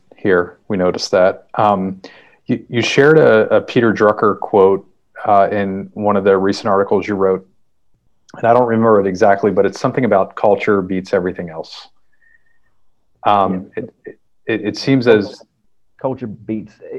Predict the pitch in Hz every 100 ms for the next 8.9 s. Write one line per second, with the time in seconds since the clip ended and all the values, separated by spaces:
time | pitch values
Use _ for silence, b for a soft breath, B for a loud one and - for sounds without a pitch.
0 | - 135 - - - 117 104 101 101 90
1 | - - - _ _ _ _ _ - 101
2 | 101 85 82 - B B - - - -
3 | 107 101 101 101 - 107 117 - 127 113
4 | 127 127 120 107 110 113 120 123 - 107
5 | 101 98 98 101 - _ _ _ 101 101
6 | 98 95 - 95 76 98 110 113 - 113
7 | 104 101 95 95 - - 127 113 - 175
8 | 202 170 131 120 - 107 98 92 95